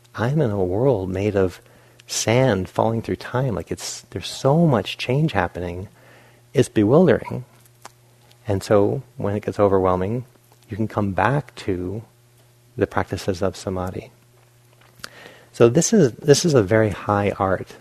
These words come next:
This is a very high art to develop samadhi, transition into the questions that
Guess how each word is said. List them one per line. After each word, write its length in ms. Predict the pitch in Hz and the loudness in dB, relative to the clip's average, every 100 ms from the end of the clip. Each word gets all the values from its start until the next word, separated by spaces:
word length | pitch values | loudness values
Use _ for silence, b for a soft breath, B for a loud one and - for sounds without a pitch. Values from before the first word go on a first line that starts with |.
| - | -14
This 160 | 104 | -8
is 100 | 113 | -6
a 60 | 98 | -2
very 260 | 92 113 | 2 2
high 260 | 123 - 110 | 0 -2 0
art 280 | 101 95 - | 2 0 -2
to 120 | - | -4
develop 420 | 92 90 123 139 | 0 2 0 0
samadhi, 580 | - 95 87 87 92 120 _ _ _ b b b b b b b _ _ - | -6 -8 -6 -4 -6 -8 _ _ _ b b b b b b b _ _ -2
transition 600 | 120 110 120 - 120 107 | 4 6 4 4 0 2
into 840 | 110 107 - 104 98 95 95 117 - _ _ - | 0 -2 -2 -2 0 0 -2 -8 -14 _ _ -14
the 80 | |
questions 800 | - - 107 - 101 98 131 - - | -6 -2 -2 -2 -2 -2 -4 -10 -4
that 260 | 98 90 | -4 -4